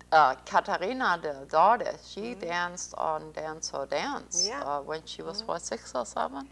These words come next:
Speaker 2: Yeah, she was
Speaker 1: Yeah.
Speaker 2: so small, yeah. <laughs>
Speaker 1: Yeah, she's in a, she's an opening shot at the, at,
Speaker 2: Mm-hmm.
Speaker 1: uh, Dance or Dance. She,
Speaker 2: Yeah. Mm-hmm.
Speaker 1: on Halloween, I think it
Speaker 2: Mm-hmm.
Speaker 1: was.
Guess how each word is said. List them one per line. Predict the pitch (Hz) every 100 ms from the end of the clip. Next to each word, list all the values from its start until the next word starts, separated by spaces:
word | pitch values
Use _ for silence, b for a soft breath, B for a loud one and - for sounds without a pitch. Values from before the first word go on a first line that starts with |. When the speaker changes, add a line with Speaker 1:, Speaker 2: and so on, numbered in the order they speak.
| 143
Speaker 2:
Yeah, | 165 170 175 - -
she | 208
was | 190 170 190
Speaker 1:
Yeah. | 185 190
Speaker 2:
so |
small, | 220 214 208 214
yeah. | 196 190 233 -
<laughs> | 349
Speaker 1:
Yeah, | 190 208
she's | 214 - 214 214
in | 185
a, | 170 B B
she's | - 226 240
an | 196 -
opening | 196 - 220 -
shot | - - 165 - -
at | 156 -
the, | 175 151 156 -
at, | 156 196
Speaker 2:
Mm-hmm. | -
Speaker 1:
uh, | 143 -
Dance | 165 180 190 170
or |
Dance. | 160 175 175 165 165 -
She, | 160
Speaker 2:
Yeah. | 160 151 - - 180
Mm-hmm. | 190 214
Speaker 1:
on |
Halloween, | 170 190 196 180 208 240
I | 175
think | 170 - - -
it | 80
Speaker 2:
Mm-hmm. | -
Speaker 1:
was. | 80 80 80